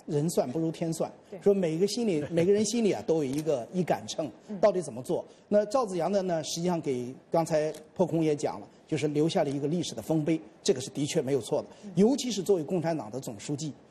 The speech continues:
Speaker 1: 一直血腥下来，到这个时候选择我不镇压人民，这个是一个历史的丰碑，这是没有任何疑问的。
Speaker 2: 嗯。
Speaker 1: 啊，来，我们来讲赵紫阳的这个被囚禁。赵紫阳情，被囚禁可以说是中国历史上一，一个很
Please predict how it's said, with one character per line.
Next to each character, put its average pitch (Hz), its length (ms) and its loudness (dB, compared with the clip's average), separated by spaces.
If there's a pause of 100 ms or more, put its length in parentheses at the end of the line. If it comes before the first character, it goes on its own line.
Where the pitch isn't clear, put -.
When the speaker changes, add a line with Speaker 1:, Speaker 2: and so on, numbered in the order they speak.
Speaker 1:
一 220 120 4
直 226 140 2
血 147 340 -2
腥 196 260 2
下 170 220 0
来， 95 160 -12 (220)
到 214 100 6
这 233 140 -6
个 208 80 0
时 202 80 -4
候 185 80 2
选 107 240 -6
择 117 120 -8 (240)
我 139 80 -6
不 139 80 0
镇 160 180 0
压 139 140 0
人 127 120 -4
民， 113 180 -10 (420)
这 262 140 2
个 190 100 2
是 - 140 -4
一 131 80 -4
个 139 80 0
历 156 140 0
史 - 120 -8
的 120 60 -8
丰 156 180 -4
碑， 151 180 0
这 160 140 -2
是 135 140 -4
没 131 200 2
有 202 100 6
任 170 160 0
何 147 100 -4
疑 131 180 -4
问 160 200 2
的。 - 100 -10 (140)
Speaker 2:
嗯。 202 120 -10 (160)
Speaker 1:
啊， 151 240 2 (200)
来， 226 120 4
我 226 100 -2
们 185 140 2
来 220 120 4
讲 127 320 -6
赵 185 160 2
紫 147 100 -6
阳 127 140 -4
的 123 260 -4
这 110 100 -12
个 139 80 -6
被 151 160 0
囚 135 220 -4
禁。 156 180 -2 (800)
赵 240 140 4
紫 226 80 0
阳 202 100 2
情， 185 280 -2
被 214 160 2
囚 170 120 2
禁 185 160 0
可 185 140 -2
以 170 80 0
说 165 180 -2
是 147 220 -6 (340)
中 208 200 4
国 196 160 4
历 196 160 0
史 156 120 -2
上 147 160 0
一， 165 200 -4 (180)
一 196 160 2
个 185 140 4
很 131 200 -4